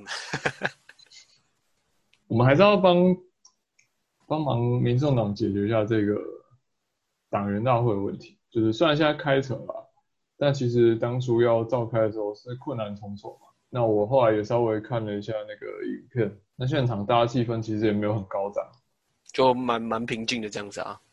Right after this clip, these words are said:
Speaker 2: 我记得，对啦，那高虹安唱完的时候，他也是有跟现场说：“哎，大家要，要
Speaker 1: 嗨起来。
Speaker 2: 嗨起来啊！还在吗？”这样，然后大家，
Speaker 1: 大家，大家都在那啊，
Speaker 2: 哦，嗨起来。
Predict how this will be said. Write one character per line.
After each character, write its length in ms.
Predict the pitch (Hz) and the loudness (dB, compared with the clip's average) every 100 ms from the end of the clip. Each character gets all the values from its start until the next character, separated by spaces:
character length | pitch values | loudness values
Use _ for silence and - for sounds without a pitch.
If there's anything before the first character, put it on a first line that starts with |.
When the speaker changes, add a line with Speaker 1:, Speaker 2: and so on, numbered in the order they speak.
| _ _ _ _ _ | _ _ _ _ _
Speaker 2:
我 100 | 120 | -2
记 160 | 151 139 | 2 2
得， 140 | - | 2
对 200 | 135 113 | 4 6
啦， 300 | 98 - - - | 4 0 -8 -6
那 320 | 120 117 120 | -2 0 0
高 240 | 123 123 | 2 4
虹 220 | 120 110 | 4 4
安 100 | 117 | 2
唱 200 | 123 131 | 2 2
完 120 | 104 101 | 2 0
的 60 | |
时 60 | 107 | 0
候， 120 | 107 | 2
他 120 | 123 | 2
也 80 | 104 | 2
是 100 | 117 | 2
有 140 | 104 101 - | 2 0 -6
跟 140 | 117 | -4
现 160 | 131 120 | -2 -2
场 160 | 107 | -4
说 140 | 101 120 | -8 -4
：“哎， 140 | 151 143 127 - | -2 -2 -6 -8
大 140 | 143 | -4
家 180 | 151 151 | 0 2
要， 180 | 151 147 | 4 2
要 360 | - 151 147 | 0 -4 -4
Speaker 1:
嗨 360 | 147 - - 160 | -4 0 4 6
起 240 | 180 160 | 4 6
来。 260 | 165 165 156 | 8 8 6
Speaker 2:
嗨 160 | 117 113 | 4 -4
起 140 | - - _ _ _ _ - - _ - | -10 -16 _ _ _ _ -20 -20 _ -14
来 80 | - | -12
啊！ 60 | - - - 143 | -8 -4 -2 -2
还 60 | 143 | -2
在 240 | 139 165 156 | 4 4 6
吗？” 300 | 147 143 143 | 2 0 2
这 40 | 127 | 0
样， 200 | 113 - _ - _ _ _ | 0 -8 _ -20 _ _ _
然 140 | 107 110 | -8 2
后 80 | |
大 80 | 117 | 6
家， 100 | - | 8
Speaker 1:
大 0 | |
家， 20 | |
大 80 | 156 | 10
家 80 | 165 | 10
都 80 | 170 | 8
在 100 | 175 | 6
那 140 | 175 | 6
啊， 100 | 139 | 6
Speaker 2:
哦， 40 | 135 | 4
嗨 60 | |
起 60 | |
来。 60 | 117 | 2